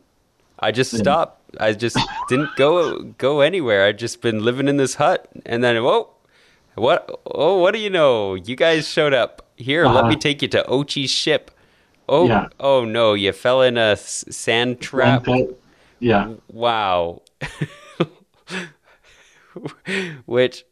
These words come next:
Speaker 1: they fall in the sand pit. That was, like, a very Harry Pottery thing, like what you're talking about in our last episode we did.
Speaker 2: Mm-hmm.
Speaker 1: How it's, like,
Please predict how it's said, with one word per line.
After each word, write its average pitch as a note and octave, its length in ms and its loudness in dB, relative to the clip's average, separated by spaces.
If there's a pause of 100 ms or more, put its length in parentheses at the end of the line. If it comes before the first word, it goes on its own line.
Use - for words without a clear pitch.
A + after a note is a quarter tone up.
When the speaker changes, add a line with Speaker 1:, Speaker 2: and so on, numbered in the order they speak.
(160)
Speaker 1:
they B2+ 220 0
fall C3 340 0
in C3+ 140 -4
the B2+ 120 -2
sand A2 360 -2
pit. - 140 -6 (260)
That G#2 120 0
was, C#3 160 -2
like, C#3+ 280 -4 (220)
a G#2+ 60 -2
very G2 320 2
Harry F#2+ 360 0
Pottery D#2+ 800 -4
thing, D2+ 380 -2
like E2+ 220 -2
what F#2+ 160 0
you're G2 100 -4
talking F#2 300 -2
about F2+ 240 0
in F2 80 -4
our E2+ 120 -2
last E2 300 -4
episode G2+ 360 -6
we G#2+ 80 -8
did. A#2 240 -4 (120)
Speaker 2:
Mm-hmm. G#2+ 300 -2 (1000)
Speaker 1:
How G#2 220 0
it's, G#2 140 -4
like, F#2+ 280 -2